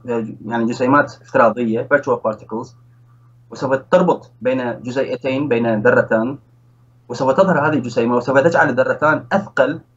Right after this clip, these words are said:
مما هما عليهما. فبهذه الحالة يعني حرفيًا law of conservation of energy سوف يكسر، ولكن يكسر لمدى جدًا صغير لا نحس به، ومدى جدًا ضئيل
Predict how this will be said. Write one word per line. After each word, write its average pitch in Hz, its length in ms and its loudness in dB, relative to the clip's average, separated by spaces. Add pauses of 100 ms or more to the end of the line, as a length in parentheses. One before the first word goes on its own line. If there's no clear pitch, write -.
(220)
مما 131 220 2
هما 143 220 0
عليهما. 151 500 -2
فبهذه 135 380 0
الحالة 123 320 0
يعني 117 160 -4
حرفيًا 135 640 -4 (100)
law 147 260 6
of 139 160 -4
conservation 123 500 -6
of 113 160 -2
energy 123 380 0 (580)
سوف - 200 -6
يكسر، - 460 2 (140)
ولكن 139 420 2
يكسر 180 240 2
لمدى 156 360 0
جدًا 147 480 0 (220)
صغير 139 540 0 (240)
لا 139 120 4
نحس 147 340 -2
به، 127 300 -6
ومدى 135 320 4
جدًا 139 220 -4
ضئيل - 440 -4